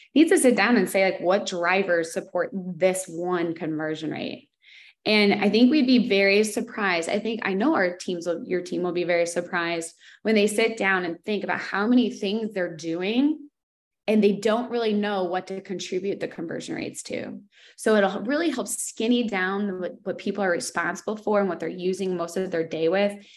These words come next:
And if it's not a revenue driving activity, it has to drop to the bottom. And then after you know what two or three tasks need to be each per, each person's, um, driving activities of their day, or, like, the bulk of their day,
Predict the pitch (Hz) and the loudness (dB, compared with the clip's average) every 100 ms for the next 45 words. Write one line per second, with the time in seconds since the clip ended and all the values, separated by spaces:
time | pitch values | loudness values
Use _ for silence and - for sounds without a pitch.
0 | - 208 202 196 196 202 185 196 214 214 | -2 2 2 2 2 2 4 2 2 0
1 | 190 175 202 202 196 175 170 170 175 170 | 0 0 0 0 0 -2 -4 -4 -6 -8
2 | 170 160 160 - 180 165 190 247 311 302 | -6 -6 -6 -6 -4 -2 0 2 0 -2
3 | - _ _ - 247 - - 190 165 - | -16 _ _ 4 4 4 -2 -2 0 -2
4 | 202 175 165 180 165 151 117 90 - - | 0 0 -2 -4 -4 -4 -6 -8 -10 -12
5 | _ _ _ _ _ _ - 220 202 240 | _ _ _ _ _ _ 2 6 6 6
6 | 240 196 285 285 - - _ - 196 196 | 6 6 6 4 -2 -18 _ -2 0 2
7 | 196 185 190 202 196 196 190 - - _ | 0 2 2 4 2 2 -2 -4 -10 _
8 | - 247 196 196 202 196 - 254 220 214 | -4 0 0 0 0 0 -2 -4 -4 -4
9 | 185 175 180 180 - 190 - - 185 - | -6 -4 -4 -6 -4 -4 -4 -4 -4 -4
10 | 202 190 - - 180 175 170 170 170 165 | -4 -4 -6 -4 -4 -2 -4 -2 -4 -6
11 | - 160 - - - 175 - 185 180 170 | -6 -4 -2 -2 -2 -4 -2 -2 -4 -2
12 | 202 180 208 - 180 165 165 160 165 294 | -4 -2 -2 -2 -2 -4 -2 -4 -2 0
13 | 185 170 170 180 165 165 202 180 170 170 | 0 -2 -4 -4 -2 -2 -4 -4 -4 -4
14 | 165 165 240 | -4 -4 -4